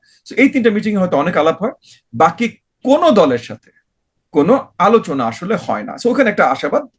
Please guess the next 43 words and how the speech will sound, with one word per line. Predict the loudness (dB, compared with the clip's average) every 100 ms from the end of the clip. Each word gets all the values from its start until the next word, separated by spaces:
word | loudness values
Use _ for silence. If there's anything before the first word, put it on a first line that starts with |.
| -6
ব্যক্ত | -6 -6
হয়ে, | -14 -12 -6
মানে, | -6
you | -8 -20 _
know, | -4
sort | 2 2
of | 2
আমরা, | 2 0
আমাদের | -2 0
যে, | 0 0
যে | 2 2
আশাবাদী | 2 -2 -4
ছিলাম | -4 -6 -6
সেটা, | -4 0 0
আহ, | -2 -8 -10 -10
you | -8
know, | -8 -12 -20 _
আমরা, | 0 2
আমরা | 2 2 0
সেই | -2 0 0
আশাটা | 0 -2 0
পূরণ | 0 -2 -2
হয়নি। | -2 -8 -14 _ -20 -20 -4 2
এরপর | 2 2 -2 -2 -2
থেকে | -4 0
যদি | 0 2 0
আসি | 0 -8 -16 _ _ _ _
যে | -4 -2 -2
সরকারের | -2 2 2 4 4 4
কাছ | 0 -6
থেকে | -4 -6
প্রথম | -2 0 2
আমাদের | 2 2
চাওয়া | 2 0
ছিল | 2
একটা | 0 0
প্রপার | 0 0 0 0
রোড | 2 0
ম্যাপ, | -2 -4 -4
কি | -10
করবেন | -2 0 0
না | 2 0
করবেন | 0 -4 -4